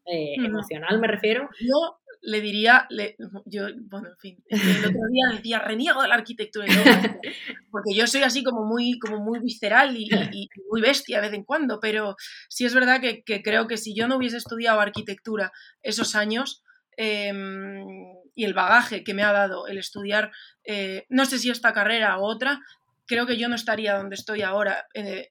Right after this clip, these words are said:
Speaker 2: lo, la, la, la cosa es, bueno, estaría donde estoy ahora si en tercero hubiese tenido,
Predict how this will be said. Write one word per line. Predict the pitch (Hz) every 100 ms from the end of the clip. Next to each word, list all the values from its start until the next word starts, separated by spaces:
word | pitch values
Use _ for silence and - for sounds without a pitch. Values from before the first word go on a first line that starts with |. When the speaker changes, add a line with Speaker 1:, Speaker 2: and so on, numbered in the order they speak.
| -
Speaker 2:
lo, | 226 233
la, | 214 220 220
la, | 208 214
la | 202
cosa | 226 220 233
es, | 247 247 - - -
bueno, | 202 196
estaría | - 202 214
donde | 233 254
estoy | 247 247
ahora | 240 233
si | 226
en | 233
tercero | 220 214 233 220 214
hubiese | 220 214 208
tenido, | 208 214 214